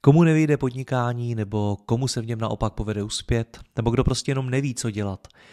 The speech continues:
tak si začne říkat mentor a začne nabízet mentoring podnikatelům. Popravdě řečeno, mám z toho trochu obavy.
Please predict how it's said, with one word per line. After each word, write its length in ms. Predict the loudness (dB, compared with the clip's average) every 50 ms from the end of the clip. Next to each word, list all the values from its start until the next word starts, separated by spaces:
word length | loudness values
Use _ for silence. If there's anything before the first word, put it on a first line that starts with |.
| -20 -20 -20 -8 -4
tak 160 | -4 -2 0
si 100 | 2 2
začne 260 | 2 2 2 2 0
říkat 260 | 0 0 -2 -4 -2
mentor 540 | -2 -2 -2 -2 0 0 0 0 -2 -4 -8 -8
a 60 | -6
začne 280 | -6 -6 -6 -6 -6 -6
nabízet 500 | -4 -4 -4 -4 -4 -4 -4 -4 -6 -8 -10
mentoring 480 | -8 -8 -8 -6 -6 -6 -6 -8 -8
podnikatelům. 720 | -8 -8 -8 -8 -6 -6 -6 -6 -6 -6 -6 -6 -8 -10 -14 -18 _ _ _ _ -20 -20 -20 -20 -20 -20 -20 -20 -20 -20 -20 -6 -4
Popravdě 360 | 2 4 6 6 8 6 6
řečeno, 580 | 4 2 0 -2 -2 -2 0 0 -2 -2 -4 -6
mám 320 | -8 -2 0 0 0 0
z 80 | -4 -4
toho 200 | -2 -2 -2 0
trochu 300 | -2 -4 -4 -2 -2 -2
obavy. 360 | -2 -2 -2 -4 -4 -6 -8